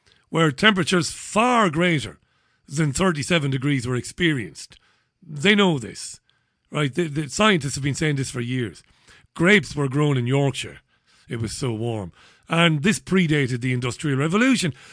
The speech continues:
But don't let facts get in the way of your madness. Let's listen to Doctor Benny Peiser. Doctor Benny Peiser. Benny's an expert. He is the director of the Global Warming Policy Forum.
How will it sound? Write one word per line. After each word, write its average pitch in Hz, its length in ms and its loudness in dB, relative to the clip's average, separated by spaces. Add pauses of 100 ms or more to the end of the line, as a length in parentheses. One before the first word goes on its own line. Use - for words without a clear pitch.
But 208 120 0
don't 285 220 4
let 226 180 6
facts - 480 -2
get 156 180 0
in 147 100 0
the 135 80 0
way 151 180 0
of 117 100 -2
your 107 100 -6
madness. 101 600 -8 (380)
Let's 240 220 -2
listen 233 360 4
to 196 240 2
Doctor 170 420 2
Benny 160 340 2
Peiser. 123 960 0 (560)
Doctor 147 560 2
Benny 113 340 0
Peiser. 123 480 -4 (300)
Benny's 262 320 4
an 208 80 6
expert. 127 480 -2 (340)
He 185 440 4
is 170 260 2
the 165 100 2
director 190 480 2
of 170 160 0
the 151 80 2
Global 156 460 4
Warming 147 400 2
Policy 139 480 -2
Forum. 156 640 2